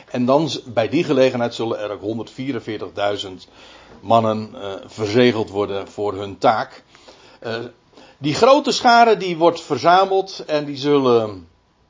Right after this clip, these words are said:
ja, in Israël uiteraard hun plek vinden.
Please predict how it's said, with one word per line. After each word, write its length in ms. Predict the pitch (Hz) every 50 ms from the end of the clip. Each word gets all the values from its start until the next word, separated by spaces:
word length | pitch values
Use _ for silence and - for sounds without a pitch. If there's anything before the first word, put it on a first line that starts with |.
| _ _ _ _ _ _ _ _ _ _ _ _ _ _
ja, 320 | - 156 147 123 - _ _ _ _ _ _ _ _ _ _ _ _ _ _ _ _ _ _ _ _ _ _ _ _ _ -
in 200 | 175 180 170 170
Israël 840 | - 160 160 - - 143 135 131 123 - - 127 123 110 107 101 - -
uiteraard 640 | - 123 110 - 127 123 127 120 104 98 - - -
hun 360 | - 113 117 113 104 90 85 - _ _
plek 380 | - 143 147 147 - - 127 - -
vinden. 580 | 110 107 139 139 135 127 120 135 165 190 190